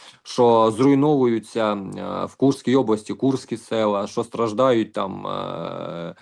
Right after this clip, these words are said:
що південь Курської області страждає, а не тільки північ Сумської області. М, тому, тому, на мій погляд, не стане Курська область розмінами на той. Але це моя думка солдата Збройних сил України, який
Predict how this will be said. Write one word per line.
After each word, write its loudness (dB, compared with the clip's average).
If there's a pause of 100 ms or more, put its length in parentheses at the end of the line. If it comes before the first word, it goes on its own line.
(340)
що -2
південь 4
Курської -2
області -2
страждає, -4
а 0
не -2
тільки -4
північ -4
Сумської -4
області. -6
М, -12
тому, 0 (800)
тому, 4
на 2
мій 4
погляд, 2
не -2
стане -2
Курська -6
область -4 (200)
розмінами -4
на -6
той. -6
Але 0
це -6
моя -4
думка -4 (220)
солдата 0
Збройних -2
сил -4
України, -2
який -4